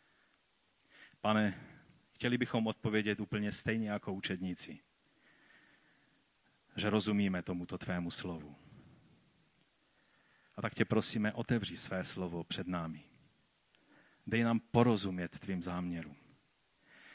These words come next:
Dej, aby tvé slovo nás proměňovalo a učinilo nás způsobilými, aby tvé království se mohlo projevovat, prozářovat, prostupovat námi, našimi životy,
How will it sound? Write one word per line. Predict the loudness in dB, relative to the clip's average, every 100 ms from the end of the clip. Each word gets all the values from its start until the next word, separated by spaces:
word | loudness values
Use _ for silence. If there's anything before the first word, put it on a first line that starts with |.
| -2
Dej, | 4
aby | 6 4
tvé | 4 2
slovo | 4 4 4
nás | 4 2 0
proměňovalo | 6 8 8 8 6 6 2 2 -2
a | -4 -6
učinilo | -4 0 2 4
nás | 4 2 2
způsobilými, | 2 2 4 2 2 2 2 0 -4
aby | -4
tvé | -2 -4
království | 2 6 6 4 2 0
se | 2
mohlo | 4 6 4 2 _ 0
projevovat, | 6 6 6 4 2 0 -4
prozářovat, | 2 4 4 0 0 -2 -6 -14 -20 -20 -20 -20 -20 -6
prostupovat | -2 0 0 -2 0 -2 -4 -10 -10
námi, | -4 0 2 0
našimi | 0 -4 -2 -2
životy, | -2 0 0 -2 -10